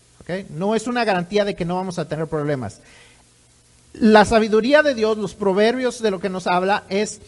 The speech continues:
son principios. Y los principios funcionan cien por ciento del tiempo en un mundo perfecto. ¿A qué me refiero con eso? Si nosotros vivimos conforme a sus principios, van a funcionar.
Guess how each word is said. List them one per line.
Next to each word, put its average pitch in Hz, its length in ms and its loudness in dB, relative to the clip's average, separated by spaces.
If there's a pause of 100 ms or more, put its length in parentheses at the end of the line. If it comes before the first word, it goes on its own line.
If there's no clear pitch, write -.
(400)
son 240 280 2
principios. 214 840 -4
Y 220 120 0
los 220 160 2
principios 339 580 0
funcionan 277 540 -6
cien 294 260 -4
por 262 160 -4
ciento 254 340 -6
del 247 180 -2
tiempo 220 340 -2
en 202 80 -2
un 202 80 -2
mundo 202 320 -2
perfecto. 151 520 -6 (440)
¿A 160 80 -6
qué 240 100 -2
me 269 100 0
refiero 226 360 -2
con 226 160 -6
eso? 185 200 -8 (840)
Si 240 180 0
nosotros 277 440 0
vivimos 277 400 -4
conforme 233 400 0
a - 20 -2
sus - 160 -8
principios, 214 760 -10 (640)
van 190 280 4
a 233 40 0
funcionar. 175 500 -6